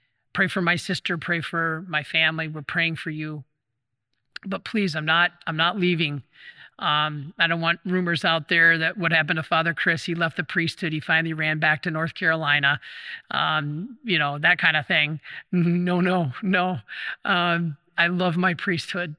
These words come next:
I, I can't imagine ever doing anything else. I, I can't ever imagine not being a priest. This is my love. This is, the Catholic faith is everything in the world to me. And so while I'm signing off as this being the last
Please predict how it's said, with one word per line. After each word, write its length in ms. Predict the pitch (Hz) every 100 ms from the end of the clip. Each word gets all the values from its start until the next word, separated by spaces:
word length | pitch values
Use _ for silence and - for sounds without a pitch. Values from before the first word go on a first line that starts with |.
| -
I, 180 | 151 175
I 100 | 180
can't 320 | 160 180 170 170
imagine 500 | 165 160 156 165 180
ever 200 | 165 165
doing 300 | 156 165 156
anything 380 | 160 147 185 156
else. 400 | 143 143 - -
I, 220 | 170 165 170
I 120 | 156
can't 400 | - 175 160 -
ever 280 | 180 170 175
imagine 480 | 165 156 151 151 151
not 240 | 147 170
being 180 | 156 151
a 80 | 143
priest. 480 | - 151 135 - -
This 320 | 160 - - -
is 220 | 156 131
my 180 | 143 143
love. 480 | 143 151 160 139 - - - - - -
This 300 | 165 151 -
is, 500 | 190 156 147 123 - - 339
the 120 | 165
Catholic 420 | - 160 - 160
faith 320 | - 156 156
is 160 | 156 139 -
everything 420 | 160 156 160 156
in 100 | 151
the 60 | 143
world 320 | 147 156 143
to 100 | 180
me. 240 | 170 151 _ - - - - _
And 240 | - 170 165
so 320 | - 180 175
while 360 | 175 190 170 170
I'm 140 | 165
signing 420 | - 202 208 214
off 340 | 185 170 170 175
as 120 | 147
this 180 | 170 208
being 400 | 180 175 165 160
the 100 | 165
last 720 | 160 165 170 160 - -